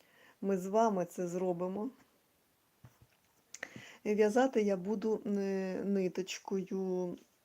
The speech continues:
продовжувати ниточкою, я користуюсь пряжею Alize, е, Lana Gold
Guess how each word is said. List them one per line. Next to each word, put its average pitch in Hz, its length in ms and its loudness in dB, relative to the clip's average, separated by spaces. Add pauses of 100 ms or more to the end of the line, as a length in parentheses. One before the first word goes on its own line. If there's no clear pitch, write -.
(300)
продовжувати 185 840 0
ниточкою, 190 680 -2
я 175 120 0
користуюсь 180 680 -6
пряжею 175 500 -2
Alize, 180 540 -2 (1300)
е, 175 380 -4
Lana 180 460 4
Gold 233 360 4